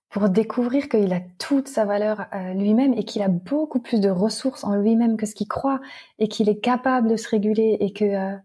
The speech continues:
et qu'il est capable d'être libre et que l'évitant, eh ben, il a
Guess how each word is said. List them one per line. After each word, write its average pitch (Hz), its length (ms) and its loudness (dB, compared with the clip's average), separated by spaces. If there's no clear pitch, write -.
et 208 140 2
qu'il 208 220 0
est 196 60 2
capable 196 320 0
d'être 180 280 -2
libre 294 340 2
et 185 140 -4
que 208 320 0
l'évitant, 196 600 0
eh 196 220 2
ben, 196 340 -4
il 196 260 0
a 190 320 -4